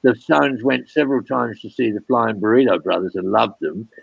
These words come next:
And again, that was part and parcel of what I was saying about American musicians at that time period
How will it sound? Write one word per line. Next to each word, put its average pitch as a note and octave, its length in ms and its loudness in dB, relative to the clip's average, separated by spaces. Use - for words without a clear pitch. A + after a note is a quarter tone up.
And C#3+ 100 -4
again, F3 380 2
that F3+ 260 -2
was D#3+ 180 0
part F#3 380 2
and C#3+ 140 -14
parcel D#3+ 360 0
of C3 40 -4
what D3 140 2
I C#3+ 80 2
was C3+ 160 -6
saying D3+ 260 -2
about B2+ 380 -2
American C3 840 2
musicians B2+ 720 0
at B2 140 -8
that B2+ 300 -4
time D3 360 -2
period G2+ 320 -4